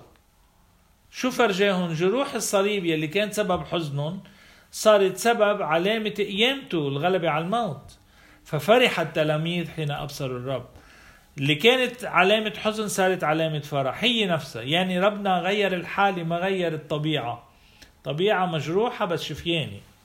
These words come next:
بهذا المعنى. يعني اللي حنضل إلى الأبد خطأ مغفور لإلنا مجانًا، مش كأنه نحن ما عملنا ولا خطية، ولو الله بينسى لنا الماضي والخطايا.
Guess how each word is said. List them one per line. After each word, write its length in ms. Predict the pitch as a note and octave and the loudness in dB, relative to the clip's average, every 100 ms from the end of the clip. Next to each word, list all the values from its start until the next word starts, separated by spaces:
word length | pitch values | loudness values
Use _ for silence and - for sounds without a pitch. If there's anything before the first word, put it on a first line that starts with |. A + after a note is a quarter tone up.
| - - - | -16 -14 -6
بهذا 300 | B2+ D3+ C#3 | -4 -2 -2
المعنى. 400 | A#2+ G#2 F#2+ - - _ _ - - - | -4 -10 -12 -18 -20 _ _ -20 -12 0
يعني 180 | F3+ G#3 | 2 4
اللي 140 | G#3 | 4
حنضل 320 | G#3+ G#3+ A#3+ | 2 4 4
إلى 280 | A#3 F#3+ F3+ | 4 2 2
الأبد 500 | F3 F3+ D#3+ C3 A#2+ | 2 2 2 0 -2
خطأ 540 | - E3 E3+ G#3 F#3 F#3 | -6 -4 0 0 0 -2
مغفور 400 | D#3 - E3+ C3 | -2 -4 -4 -4
لإلنا 320 | C3 D3 B2+ | -4 -6 -6
مجانًا، 580 | A#2 G#2 B2 A#2 G2+ F#2+ - - - - | -8 -8 -8 -8 -10 -16 -20 -20 -20 -6
مش 260 | F#3+ G#3 - | -2 -2 0
كأنه 340 | F#3 F3+ E3+ | -2 -2 -2
نحن 260 | E3 E3+ D#3 | -2 -2 -2
ما 180 | C#3+ F3+ | 0 2
عملنا 340 | F#3+ G3 E3 | 2 -2 -2
ولا 220 | D#3 G3 | 0 0
خطية، 600 | G3 F3+ F3 G3 G3 G#3 G#3+ - - - - - | -2 -4 -6 -6 -6 -8 -12 -12 -12 -14 -20 -6
ولو 400 | D#3+ F3+ G#3 G#3+ | 2 6 6 4
الله 140 | F3+ | 0
بينسى 420 | E3 E3 D#3 F3 D#3 | 0 -2 -2 0 0
لنا 180 | D3 | 0
الماضي 380 | C3 C3 C#3 C3+ | -2 0 -2 -2
والخطايا. 640 | B2 A2+ A2+ - G2+ F#2+ | -4 -6 -10 -12 -14 -14